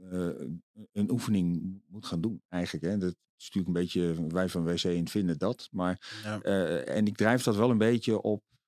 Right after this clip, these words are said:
Speaker 1: het feit, de, de ervaring die wij zelf opdoen, is dat het is een kleine investering om, eh, om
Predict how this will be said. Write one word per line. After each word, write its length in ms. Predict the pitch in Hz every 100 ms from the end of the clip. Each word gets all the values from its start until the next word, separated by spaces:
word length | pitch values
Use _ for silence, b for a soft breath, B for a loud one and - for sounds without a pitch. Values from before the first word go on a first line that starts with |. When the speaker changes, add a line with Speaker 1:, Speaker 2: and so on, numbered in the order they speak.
| _ -
Speaker 1:
het 180 | 95 -
feit, 560 | - - 92 95 - - _ _ _
de, 240 | 92 85
de 120 | 90
ervaring 400 | 85 101 120 147
die 100 | 113
wij 100 | 98
zelf 220 | 87 107 131
opdoen, 380 | 131 131 151 180
is 220 | 113 -
dat 360 | 107 98 - -
het 160 | 95
is 100 | 98
een 160 | 98 90
kleine 320 | 117 147 156
investering 720 | 127 90 - 120 117 85 69 - B B B
om, 500 | _ - 95 90 90 -
eh, 300 | 92 87 85
om 300 | - 92 80